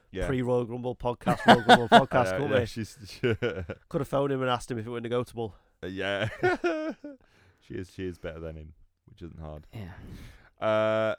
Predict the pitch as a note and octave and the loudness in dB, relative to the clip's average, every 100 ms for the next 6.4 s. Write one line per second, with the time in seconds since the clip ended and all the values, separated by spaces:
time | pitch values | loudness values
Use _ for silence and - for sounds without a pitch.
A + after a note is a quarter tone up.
0 | _ _ - B2 A2+ G2+ F#2+ F2 E2+ G#2+ | _ _ -6 -2 -2 -2 -4 -4 -4 -4
1 | A2+ - G2+ G2 E2+ F#2+ F2+ F2+ F2 E2+ | -2 -2 -6 -8 -8 -8 -4 -4 -4 -4
2 | C#4 A#3+ C#4+ C4+ B3+ B3+ D4 C4 - F3+ | -6 0 2 2 2 -2 -2 -4 -8 -8
3 | - F3+ - D3 - G3+ A#3+ - A#2 G#2 | -8 -8 -8 -12 -6 -6 -6 -8 -8 -8
4 | A2+ - A#2+ F3+ F4+ C4 - G3+ A#3 C4 | -10 -6 -2 0 -2 -6 -6 -4 0 0
5 | F#3 _ - G#3 F#3+ - D3+ C3+ B2 A2 | -2 _ -6 -4 -4 -4 -4 -2 0 -2
6 | G#2+ G#2 A2 | -4 -6 -10